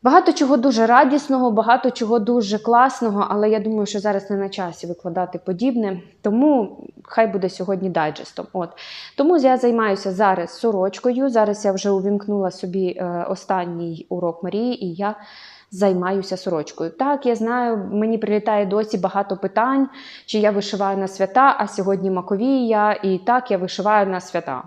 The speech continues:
Ну, отак. Бо сидіти зараз, просто дивитися телевізор, і я не знаю, що робити, куди себе приткнути, для мене це нонсенс. Так, тому так, сорочка вже зібрана. Я приступаю до наступного завдання і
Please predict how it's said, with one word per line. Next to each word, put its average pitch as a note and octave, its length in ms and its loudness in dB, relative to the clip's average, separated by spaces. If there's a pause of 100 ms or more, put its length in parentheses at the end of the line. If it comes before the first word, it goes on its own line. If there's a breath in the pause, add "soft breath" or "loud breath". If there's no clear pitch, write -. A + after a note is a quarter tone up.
Ну, F#3 240 -2 (100)
отак. D3 420 -6
Бо F#3 360 2 (380 loud breath)
сидіти A3+ 480 2
зараз, G#3 420 4
просто G3+ 580 0
дивитися G3 520 0
телевізор, G3 800 0
і G3 120 2
я F#3+ 100 2
не F#3+ 100 -2
знаю, F3 240 -4
що F3+ 180 -4
робити, F#3 320 0
куди F3+ 220 -4
себе E3+ 240 -4
приткнути, G3 560 -6
для E3 160 -4
мене E3+ 320 -4
це E3 120 -8
нонсенс. D3+ 440 -14 (600 loud breath)
Так, F3 200 2
тому B3+ 220 4
так, F#3 240 4
сорочка G#3 540 2
вже F#3 220 0
зібрана. G#3 640 0 (260)
Я G#3+ 240 2
приступаю F#3+ 640 -2
до F#3+ 360 0
наступного F3+ 640 -6
завдання F#3+ 720 0
і A#3 180 -4